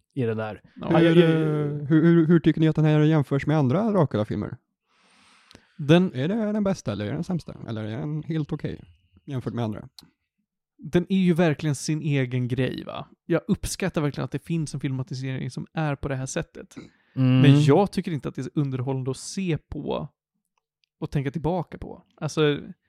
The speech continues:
Speaker 2: den var mest konstig och flippig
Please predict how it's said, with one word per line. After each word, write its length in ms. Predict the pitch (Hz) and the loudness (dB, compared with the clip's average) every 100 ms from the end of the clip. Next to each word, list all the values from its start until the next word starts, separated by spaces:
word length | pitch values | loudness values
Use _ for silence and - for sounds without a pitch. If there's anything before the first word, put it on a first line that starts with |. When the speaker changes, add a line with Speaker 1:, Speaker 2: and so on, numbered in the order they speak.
| _ _ _ _ _ _ - | _ _ _ _ _ _ -16
Speaker 2:
den 320 | 131 165 180 | 0 2 4
var 80 | 175 | 4
mest 400 | 151 127 - - | 2 0 -4 -8
konstig 500 | - 147 127 - 139 | -2 0 0 -4 -4
och 60 | |
flippig 760 | - 147 - _ 151 139 151 | -2 -4 -4 _ -2 -2 -6